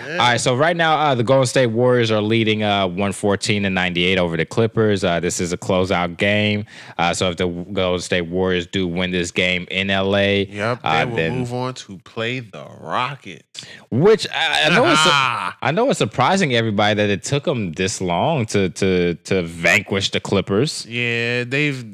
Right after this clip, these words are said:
Speaker 1: their series has been a little iffy.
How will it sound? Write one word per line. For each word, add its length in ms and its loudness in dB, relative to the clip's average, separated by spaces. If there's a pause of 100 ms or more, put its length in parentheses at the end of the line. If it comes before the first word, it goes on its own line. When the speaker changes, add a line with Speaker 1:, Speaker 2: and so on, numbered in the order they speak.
(160)
Speaker 1:
their 460 -4 (100)
series 600 -4
has 100 -10
been 160 -8
a 140 -6
little 840 -10
iffy. 540 -12